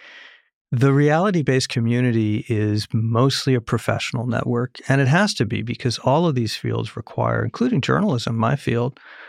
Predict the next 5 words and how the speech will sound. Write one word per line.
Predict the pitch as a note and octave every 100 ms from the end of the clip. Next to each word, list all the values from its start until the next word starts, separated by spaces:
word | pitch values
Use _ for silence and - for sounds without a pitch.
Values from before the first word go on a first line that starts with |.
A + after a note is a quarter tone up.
| - -
requires | B2+ D3+ C3+ B2+ A2+ - C#3
years | B2+ C3+ A3+ A#3 -
of |
training, | - B2 D#3+ C3 - - _ _ _ - -
um, | C3 A2 G#2+ A2